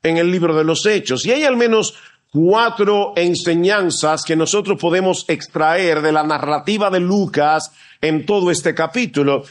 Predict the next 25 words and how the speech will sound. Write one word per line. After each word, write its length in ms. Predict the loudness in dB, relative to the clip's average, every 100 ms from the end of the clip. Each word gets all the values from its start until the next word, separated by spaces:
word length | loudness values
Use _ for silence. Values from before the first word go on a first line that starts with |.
| -8
La 240 | 0 0 2
primera, 580 | 0 0 2 2 2 2
la 140 | 0
más 220 | -2 -2
obvia 340 | 0 0 0 0
de 120 | 0
todas, 560 | 0 0 2 2 0 -2
es 180 | -2
que 240 | -2 -2 -2 -4
la 240 | 0 2 2
persecución 1120 | -2 -2 -2 -2 -2 0 2 2 0 0 2
no 480 | 2 2 0 -2 -14 _ -4
frena 920 | 0 2 2 2 0 0 0 -4 -8 -2
el 160 | 2
avance 720 | 2 2 0 -2 -2 0 0 -2 -8
del 180 | -2 0
evangelio, 800 | 2 0 -4 -2 0 2 2 0
sino 300 | 0 0 0
que 140 | 0
lo 100 | -2
impulsa. 640 | -2 -2 0 0 -2 -8 -16 _ _ _ _ _ _ _ _ -20 -6 0
La 300 | 2 2 -2
persecución 1000 | -4 -2 -2 -2 -2 0 2 2 0 2
no 160 | 0
frena 840 | 0 -6 -4 0 0 0 0 -2